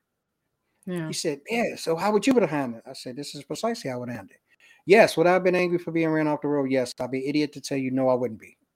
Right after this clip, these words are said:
Speaker 2: Yes.
Speaker 1: Of
Speaker 2: I've
Speaker 1: course.
Speaker 2: talked to a lot of people that are trying to just change lanes on me and got too close in my car." <laughs> I've done that a lot of people in my car.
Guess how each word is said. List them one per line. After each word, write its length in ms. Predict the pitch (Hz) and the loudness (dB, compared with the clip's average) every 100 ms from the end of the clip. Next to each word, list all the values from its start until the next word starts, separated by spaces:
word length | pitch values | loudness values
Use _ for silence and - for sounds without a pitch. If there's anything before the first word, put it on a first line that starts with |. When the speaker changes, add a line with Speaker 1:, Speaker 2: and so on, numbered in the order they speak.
| - | -10
Speaker 2:
Yes. 340 | 131 - - - - | -10 -8 -14 -14 -6
Speaker 1:
Of 100 | 175 | 2
Speaker 2:
I've 140 | 143 | 2
Speaker 1:
course. 80 | 165 | 8
Speaker 2:
talked 200 | 180 165 | 6 8
to 60 | 147 | 6
a 20 | 151 | 8
lot 100 | 180 | 6
of 60 | 190 | 4
people 220 | 190 165 | -2 0
that 100 | 147 139 | 2 2
are 20 | |
trying 220 | - 151 | 2 0
to 160 | 143 143 _ _ _ _ - | 0 -4 _ _ _ _ -10
just 240 | 139 - | -8 0
change 340 | 185 180 165 | 4 6 8
lanes 380 | 165 180 170 151 | 8 10 8 8
on 160 | 147 135 | 6 6
me 120 | 143 | 2
and 80 | 131 | 4
got 160 | 151 147 | 4 2
too 100 | 143 | 2
close 300 | 175 147 - | 4 4 2
in 160 | 156 | 0
my 140 | 156 151 | 2 2
car." 340 | 170 120 101 _ _ _ - 640 - | 2 0 -2 _ _ _ -10 -10 -10
<laughs> 200 | - - | -4 -2
I've 180 | 147 - | -2 0
done 160 | 147 | 6
that 120 | 170 143 | 6 6
a 40 | |
lot 180 | 156 180 | 6 4
of 60 | 202 | 2
people 280 | 180 147 151 | 0 2 2
in 100 | 143 | 2
my 140 | 143 | 0
car. 320 | - 135 113 | -2 -4 -6